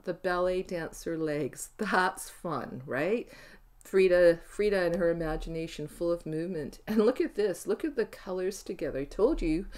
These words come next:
I'm inspired by color. Those fit so perfectly together, and the theme seems,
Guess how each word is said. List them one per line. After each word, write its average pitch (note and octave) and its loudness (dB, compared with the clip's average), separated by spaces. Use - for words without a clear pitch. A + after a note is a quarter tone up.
I'm A#3 4
inspired G3+ 4
by G3 0
color. G3 -2
Those F#3 2
fit - 0
so D#3+ 0
perfectly D#3 -6
together, C#3+ -6
and C#3 -6
the C#3+ -6
theme D#3+ -8
seems, C#3+ -8